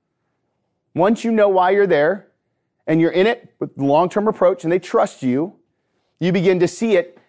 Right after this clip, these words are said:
and then you can be for it. All right, so I'm in the football community. So what happens now? People call me, text me all the time. "Hey, Tony, can I get to the church?" Yeah,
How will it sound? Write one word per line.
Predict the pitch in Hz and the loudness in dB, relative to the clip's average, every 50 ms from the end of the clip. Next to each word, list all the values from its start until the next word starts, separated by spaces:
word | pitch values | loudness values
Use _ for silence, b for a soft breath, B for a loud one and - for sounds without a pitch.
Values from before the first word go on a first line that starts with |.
| b b | b b
and | b 151 175 | b 0 0
then | 180 180 | 0 0
you | 180 | -2
can | 156 - 175 | -4 -4 -4
be | 165 170 | -4 -4
for | - - 156 135 123 110 | -4 -2 -2 -2 -2 -2
it. | - - _ _ _ _ _ _ _ _ _ _ _ _ _ _ _ _ _ _ _ _ - | -4 -10 _ _ _ _ _ _ _ _ _ _ _ _ _ _ _ _ _ _ _ _ -2
All | 165 | -2
right, | 170 - | 0 0
so | - 180 | 0 0
I'm | 165 175 185 180 - | 0 0 -2 -4 -2
in | 208 226 226 220 | 0 2 2 2
the | 202 | 2
football | 202 - 220 214 220 185 170 170 | 0 0 -2 0 2 0 0 0
community. | - - 185 202 226 214 170 139 120 110 101 | -2 -4 -2 -2 0 -2 -2 -2 -4 -6 -8
So | - - | -6 -6
what | 165 160 - - | -2 0 0 0
happens | - - 202 - - 170 151 131 135 | -2 -4 -6 -4 -4 -4 -4 -2 -2
now? | 160 139 123 113 107 113 b b b b b | -2 -2 -2 -2 -4 -6 b b b b b
People | b 208 202 160 180 | b -6 -4 -4 -4
call | - - - 190 190 196 | -4 -2 0 0 2 2
me, | 185 151 | 0 0
text | 143 - - 185 - - - | -2 -2 -4 -6 -6 -4 -2
me | 175 180 | 0 0
all | 175 170 165 156 | 2 2 0 0
the | 165 | 0
time. | 190 180 170 151 135 131 B B B B | -2 0 0 0 -2 -4 B B B B
"Hey, | 170 165 | -2 0
Tony, | - 208 202 196 185 156 | 2 2 0 2 0 -2
can | - 175 175 | -2 0 -2
I | 170 | 0
get | 165 175 170 | 0 0 -2
to | - 185 | -2 -4
the | 156 147 | -4 -4
church?" | - - - 180 147 113 - - - - _ _ _ _ _ _ _ _ - | -4 -2 0 0 0 0 -4 -12 -20 -20 _ _ _ _ _ _ _ _ -4
Yeah, | 220 247 226 160 127 117 | 0 0 2 2 0 -2